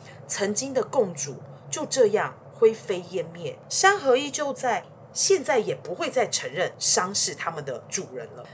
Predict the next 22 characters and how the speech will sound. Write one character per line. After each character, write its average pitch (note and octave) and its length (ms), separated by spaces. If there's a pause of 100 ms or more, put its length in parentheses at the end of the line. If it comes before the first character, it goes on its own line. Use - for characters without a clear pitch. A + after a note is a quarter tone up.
兴 A3+ 400
亡 D#3+ 320
竟 E4+ 240
然 A3+ 140
就 B3 120
是 B3 120
这 F4 200
么 B3 240
的 D3 80
容 C3 320
易， D#3+ 160 (260)
跟 C4+ 160
做 F4+ 300
了 F#3+ 100
梦 F3 240
一 B2+ 140
样 C#3 160 (480)
啊， - 60 (680)
是 - 160
多 D3 240
么 A#3 160
的 D3 80